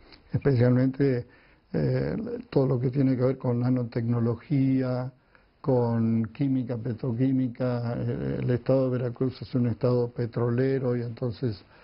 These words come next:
sus univers-, sus facultades sobre petróleo son muy importantes. Y, en general, te diría, cualquier campo de la ciencia, nuestra universidad tiene ochenta mil alumnos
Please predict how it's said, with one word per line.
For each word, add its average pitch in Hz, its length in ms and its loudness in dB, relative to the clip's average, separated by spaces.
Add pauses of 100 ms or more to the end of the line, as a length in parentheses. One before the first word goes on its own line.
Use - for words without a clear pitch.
(360)
sus - 360 2
univers-, 117 500 2
sus 117 320 0 (340)
facultades 127 720 2
sobre 120 340 0
petróleo 123 600 0
son 117 240 -2
muy 117 260 0
importantes. 127 1080 -2 (680)
Y, 156 140 6
en 160 400 0
general, 139 640 0
te 123 160 -6
diría, 123 260 0
cualquier 131 460 -2
campo 147 400 -2
de 131 80 0
la 120 140 -2
ciencia, 131 500 0
nuestra 120 280 -2
universidad 123 500 0
tiene 143 320 -2
ochenta 127 480 -2
mil 139 180 0
alumnos 120 640 -4